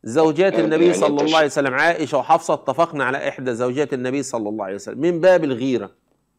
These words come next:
Speaker 1: من باب الغيرة.
Speaker 2: طيب.
Speaker 1: على فكرة، على
Speaker 2: و-
Speaker 1: فكرة.
Speaker 2: مم.
Speaker 1: تمام؟
Speaker 2: تفضل.
Speaker 1: الله عز وجل لام النبي صلى الله عليه وسلم،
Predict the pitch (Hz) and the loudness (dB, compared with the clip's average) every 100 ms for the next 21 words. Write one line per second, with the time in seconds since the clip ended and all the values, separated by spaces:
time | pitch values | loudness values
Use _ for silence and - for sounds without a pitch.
0 | _ _ _ - 143 160 196 190 147 156 | _ _ _ -6 -4 2 4 4 2 0
1 | 156 110 _ _ _ _ _ _ _ _ | 0 -4 _ _ _ _ _ _ _ _
2 | _ _ _ _ _ _ _ _ _ _ | _ _ _ _ _ _ _ _ _ _
3 | _ _ _ - 90 92 95 - _ _ | _ _ _ -8 -4 -4 -6 -12 _ _
4 | _ - 131 175 156 214 143 104 - _ | _ -6 -2 0 0 0 -2 -4 -6 _
5 | _ _ - 120 135 143 - 98 - - | _ _ -6 -2 -2 -2 -4 -6 -12 -16
6 | - _ _ _ _ - 95 87 _ _ | -16 _ _ _ _ -10 -8 -8 _ _
7 | _ _ - 117 143 135 - - - - | _ _ -8 -4 -4 -6 -10 -8 -6 0
8 | 147 190 208 190 147 143 143 117 - _ | 0 2 2 0 -2 0 0 -2 -6 _
9 | _ - 113 180 190 165 147 143 175 160 | _ -8 -2 0 0 -2 -2 0 0 -2
10 | 139 127 127 139 135 120 - 101 | -4 -4 -4 -2 -2 -4 -6 -8